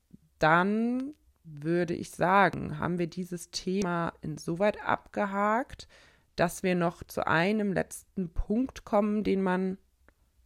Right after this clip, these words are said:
falsch machen kann, nämlich die Frage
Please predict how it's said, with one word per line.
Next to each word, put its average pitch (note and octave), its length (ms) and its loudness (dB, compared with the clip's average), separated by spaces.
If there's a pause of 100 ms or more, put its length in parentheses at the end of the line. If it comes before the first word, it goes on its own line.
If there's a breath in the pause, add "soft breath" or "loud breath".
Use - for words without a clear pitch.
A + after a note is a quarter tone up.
(160)
falsch - 380 6
machen E3 300 -4
kann, G#3 520 -2 (680 loud breath)
nämlich G3 880 4 (100)
die F3 60 -4
Frage F3 560 4